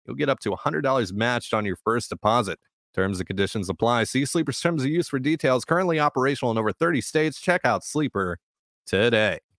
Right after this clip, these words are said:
And you're listening to the Locked On Mariners podcast. Thank you again for making us your first listen after the Mariners' seven to five win over the Kansas City Royals at T-Mobile Park.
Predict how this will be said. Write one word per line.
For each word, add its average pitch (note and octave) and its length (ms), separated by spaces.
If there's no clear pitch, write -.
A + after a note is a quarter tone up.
And A#2 460
you're C3 320
listening G2+ 380
to F#2+ 80
the F#2+ 60
Locked G#2+ 380
On A2 220
Mariners G#2+ 320
podcast. C3+ 560
Thank D3 220
you A#2 100
again A#2+ 240
for A#2+ 100
making B2+ 220
us A#2+ 180
your A#2 120
first D3+ 340
listen C#3 400
after B2+ 300
the A#2 80
Mariners' B2 280
seven F3+ 360
to A#2 80
five C3+ 520
win A2 400
over A2 300
the F2 160
Kansas A#2 440
City A2+ 260
Royals G2+ 520
at G2 240
T-Mobile G2 680
Park. A#2+ 320